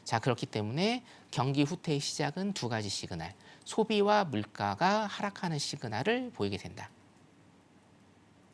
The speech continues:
통화 정책으로 인해서. 그래서 소비자 물가 지수가 일단 하락을 하고 있어요. 여러분들 혹시 기억나실런지 모르겠습니다. 금리 인상을 하면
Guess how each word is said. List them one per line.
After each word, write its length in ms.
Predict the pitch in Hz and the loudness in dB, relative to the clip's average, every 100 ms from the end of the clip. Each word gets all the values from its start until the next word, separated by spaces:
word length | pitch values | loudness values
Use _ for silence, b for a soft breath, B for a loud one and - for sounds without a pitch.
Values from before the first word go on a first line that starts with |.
| - | -12
통화 180 | - 180 | -2 0
정책으로 400 | 160 113 90 85 | 0 -2 -6 -6
인해서. 420 | 76 - 127 190 - B B - | -8 -6 -4 -4 -6 B B -10
그래서 500 | 113 104 180 214 240 - - - - | -2 0 2 0 -2 -10 -20 -20 -10
소비자 360 | - 196 196 | -4 0 0
물가 300 | 123 104 117 | 0 0 -2
지수가 640 | 110 101 - 113 175 214 214 - - | -2 -4 -6 -2 2 0 -2 -14 -2
일단 420 | 143 - 165 165 | -2 0 -2 -2
하락을 360 | - 139 143 | -4 -4 -4
하고 280 | 151 - - - | -8 -10 -12 -12
있어요. 300 | - 165 - B B B | -12 -10 -14 B B B
여러분들 240 | 127 180 196 | 4 6 4
혹시 180 | 185 - | 2 0
기억나실런지 640 | 202 175 92 - 175 170 | 0 2 0 -2 -4 -4
모르겠습니다. 560 | 101 95 95 - - - - - - - - - - - _ - B B - | -4 -4 -6 -10 -14 -18 -20 -20 -20 -20 -20 -20 -20 -20 _ -14 B B -2
금리 240 | - 143 | 4 6
인상을 280 | 175 165 135 | 6 4 4
하면 420 | 135 147 175 110 | 4 4 2 0